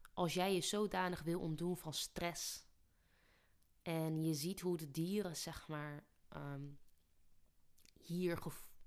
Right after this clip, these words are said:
eh, gefokt worden en hoe ze daarmee omgaan en hoeveel stress die beestjes hebben.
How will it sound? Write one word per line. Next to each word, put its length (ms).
eh, 360
gefokt 580
worden 320
en 60
hoe 100
ze 80
daarmee 280
omgaan 420
en 80
hoeveel 220
stress 360
die 140
beestjes 460
hebben. 360